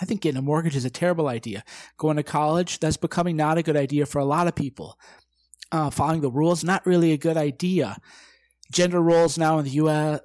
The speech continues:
U S are a mess. You know, not a good idea. You really gotta know what you're doing these days. But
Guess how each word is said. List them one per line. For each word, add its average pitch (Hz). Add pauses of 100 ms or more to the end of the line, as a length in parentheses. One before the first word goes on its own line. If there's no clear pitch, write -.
U 156
S 151
are 143
a 120
mess. 151 (1160)
You 180
know, 196
not 170
a 180
good 170
idea. 151 (840)
You 143
really 170
gotta 151
know 139
what 135
you're 135
doing 156
these 107
days. 117 (580)
But 170